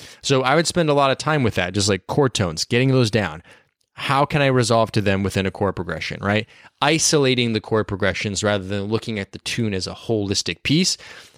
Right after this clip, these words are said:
really breaking it down that way. But if I'm gonna be focusing on any theory, 'cause, right, there's a ton of theory that I remember when I was starting out, I was being exposed to, like, here's the melodic minor, like,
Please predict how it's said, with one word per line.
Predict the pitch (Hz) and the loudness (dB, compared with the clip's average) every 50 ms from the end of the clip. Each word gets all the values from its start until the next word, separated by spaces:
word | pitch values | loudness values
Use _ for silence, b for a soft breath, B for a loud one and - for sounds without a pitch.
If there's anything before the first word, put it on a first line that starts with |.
| B - | B -8
really | 117 110 113 127 139 143 143 139 | -2 0 4 4 4 4 4 2
breaking | 127 117 127 123 117 - 120 117 110 | 2 2 2 2 2 0 -2 -4 -2
it | 101 - | -2 -2
down | 101 98 98 98 95 | -2 -2 -2 -2 -2
that | 95 98 104 - - | -2 -2 -2 -4 -4
way. | 101 90 85 87 87 - _ _ _ _ _ _ _ _ _ _ - - _ - | -6 -6 -6 -8 -10 -16 _ _ _ _ _ _ _ _ _ _ -20 -20 _ -2
But | - 131 | 0 0
if | 127 - | 0 0
I'm | 127 127 127 | 0 0 0
gonna | 135 147 156 | 2 2 2
be | 160 147 | 2 2
focusing | - 151 151 147 - 185 - - 160 151 | 2 0 0 0 0 -2 -2 0 0 0
on | 139 131 | 2 2
any | 131 131 131 120 101 | 2 0 0 0 0
theory, | - - 143 139 127 110 98 98 | 0 2 2 4 4 2 2 0
'cause, | - 120 107 104 | -2 -2 0 0
right, | 117 113 - | 0 0 2
there's | 120 117 107 | 0 0 0
a | 107 101 | 0 -2
ton | - - - - - 175 | -4 -6 -6 -2 0 2
of | 175 143 - | 2 2 2
theory | - 165 147 147 139 135 131 127 113 B B B B B B | 2 2 2 4 4 4 2 2 0 B B B B B B
that | - 120 - - | -4 -2 0 0
I | 117 120 | 0 0
remember | 123 123 120 113 110 110 107 107 110 107 104 101 101 | 2 2 2 2 2 2 2 4 4 4 4 4 2
when | 104 113 117 104 104 101 98 101 101 | 0 0 0 0 0 0 -2 -2 -4
I | - 107 107 | -2 -2 -2
was | 110 101 101 95 - | 0 0 -2 -2 -2
starting | - 120 110 101 98 98 123 | 0 0 0 0 0 0 0
out, | 170 165 139 127 123 131 B B B B B B B _ | 0 2 2 2 0 -2 B B B B B B B _
I | - 127 127 | -2 0 0
was | 127 127 123 117 101 | 0 0 0 -2 0
being | 95 127 120 120 | 0 -2 0 0
exposed | 117 113 - - - 160 156 156 147 - - | 0 -2 -2 0 2 2 2 2 2 0 -2
to, | - 104 95 | -4 -2 -2
like, | 95 92 92 - | -2 -4 -4 -6
here's | - - 147 156 151 131 - | -4 0 0 0 0 0 0
the | 151 | 0
melodic | 143 143 139 139 139 143 143 143 135 - - | 0 2 2 2 2 2 2 0 0 -2 -2
minor, | 131 135 135 135 123 107 101 | -2 0 0 0 0 0 0
like, | 98 95 - | 0 -2 -4